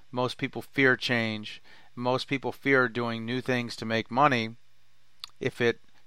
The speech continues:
contradicts or is different than what they've done, even if they're broke and unhappy. It's funny. Actually, it's not funny. It's crazy, but it's true. Here's another thing I've noticed. People from other countries are hungry.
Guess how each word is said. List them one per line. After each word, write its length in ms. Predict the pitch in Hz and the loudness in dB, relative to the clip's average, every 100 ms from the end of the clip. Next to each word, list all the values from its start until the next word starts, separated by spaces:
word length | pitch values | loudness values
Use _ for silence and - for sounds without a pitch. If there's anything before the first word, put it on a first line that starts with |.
| - | 0
contradicts 720 | 139 135 - 113 123 127 - | 4 4 2 2 4 4 2
or 120 | 117 | -2
is 100 | 98 | -2
different 540 | 113 135 - 117 110 - | 4 4 4 -2 -4 -6
than 200 | 117 110 | -6 -2
what 220 | 104 113 | 0 0
they've 280 | 120 110 104 | 2 0 2
done, 320 | 123 143 117 - - | 8 8 8 0 0
even 400 | 202 208 165 156 | 4 6 4 4
if 420 | 170 175 139 - | 10 10 10 6
they're 160 | 123 117 | 2 2
broke 320 | 113 113 - | 2 0 0
and 80 | 113 | -2
unhappy. 460 | 107 110 104 107 | 0 2 2 2
It's 160 | 113 - | 0 6
funny. 380 | 156 196 139 131 - - - - | 12 12 10 2 -12 -20 -18 8
Actually, 240 | 139 147 113 | 8 10 4
it's 100 | - | 4
not 180 | 120 - | 4 4
funny. 240 | 107 98 | 0 0
It's 120 | 101 | -2
crazy, 500 | - 156 151 113 104 - - - - - - | 8 8 10 4 -4 -8 -20 -20 -20 -20 0
but 160 | 117 | 2
it's 160 | 113 - | 2 -2
true. 360 | - 120 107 - - - - - - - | -4 -2 -4 -6 -18 -20 -18 -18 -18 0
Here's 220 | - 208 | 6 8
another 260 | 214 190 202 | 10 8 10
thing 200 | - 135 | 6 4
I've 160 | 117 110 | 2 2
noticed. 420 | 107 95 - - - - - - - - - - - - - | -2 -2 -8 -12 -16 -20 -20 -20 -20 -20 -20 -20 -20 -20 -4
People 420 | - 170 180 190 | 0 2 6 6
from 220 | 175 147 131 | 6 4 6
other 180 | 135 | 6
countries 680 | 127 127 127 139 143 - - - - - - - - - 107 | 6 2 2 0 0 -4 -10 -14 -18 -20 -20 -20 -20 -4 -4
are 80 | |
hungry. 600 | 98 - 120 110 92 80 | -2 2 2 2 -4 -8